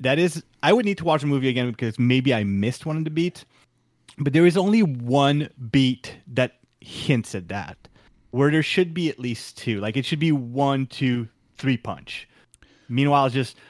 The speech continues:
once very early on, in that really cool scene where all the kids, they each go home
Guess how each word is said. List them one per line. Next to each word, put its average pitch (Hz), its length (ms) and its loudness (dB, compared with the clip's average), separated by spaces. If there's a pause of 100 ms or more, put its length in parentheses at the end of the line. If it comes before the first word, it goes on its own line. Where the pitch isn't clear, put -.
(180)
once 165 540 2
very 151 460 0
early 147 320 0
on, 131 220 2
in 151 100 -2
that 160 220 0 (120)
really 240 240 0
cool 185 240 2
scene 156 360 2
where 131 140 2
all 135 220 2
the 160 100 0
kids, 135 340 -2
they 113 80 -6
each 156 360 -2
go 151 340 2
home 127 760 0